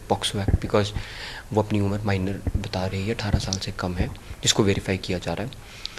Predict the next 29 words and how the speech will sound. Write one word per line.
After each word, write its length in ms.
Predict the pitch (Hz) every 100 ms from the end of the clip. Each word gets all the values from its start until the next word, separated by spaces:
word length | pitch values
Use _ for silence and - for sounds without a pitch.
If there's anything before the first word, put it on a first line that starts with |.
| - - -
अ, 60 | 104 101 101 101 101 - - - 113
जिस 240 | 123 -
लड़के 260 | 117 104 120
के 120 | 117
ऊपर 220 | 117 117
आरोप 360 | 120 104 104 104
है 140 | 113
उसकी 380 | 101 120 - 123
भी 120 | 110
उम्र, 220 | 110 107 110
अ, 40 | 104 -
बताई 500 | 101 95 95 98 95
जा 140 | 95 98
रही 140 | 95
है 60 | 95
कि 100 | 98
अठारह 260 | - 95
साल 180 | 92 95
से 140 | 90 95
कम 160 | 95
है, 60 | 113
उसको 220 | - 104
भी 120 | 104
वेरीफाई 360 | 95 90 - 90
किया 240 | - 87
जा 140 | 85 82
रहा 120 | 87
है। 60 |
अ, 1040 | 104 - - - - - - 104 98 104 95